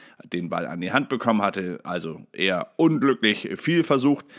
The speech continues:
wenig ist gelungen. So ist das Fazit hier bei dem Kollegen Sebastian Wolf vom Kicker, während das Hamburger Abendblatt titelt, H S V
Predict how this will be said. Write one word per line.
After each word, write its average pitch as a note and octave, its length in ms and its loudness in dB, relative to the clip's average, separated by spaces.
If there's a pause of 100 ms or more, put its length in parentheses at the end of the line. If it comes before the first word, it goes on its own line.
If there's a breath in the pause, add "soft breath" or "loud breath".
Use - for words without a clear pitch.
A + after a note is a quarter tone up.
(160 loud breath)
wenig A2+ 420 2
ist A2 160 -2
gelungen. A#2+ 480 2
So G2 220 -4
ist E2+ 200 -8
das F#2 120 -6
Fazit G2 480 -8
hier F2+ 260 -2 (360 loud breath)
bei F#2 180 -4
dem F2+ 380 -6
Kollegen F2 440 -6
Sebastian F2 480 -4
Wolf E2+ 260 -6
vom - 460 -6 (120)
Kicker, A#2+ 380 2
während A2 420 2
das G2 220 -2
Hamburger A#2+ 240 2
Abendblatt C#3+ 260 2
titelt, A#2 300 0
H A2 140 2
S - 100 -6
V B2 280 0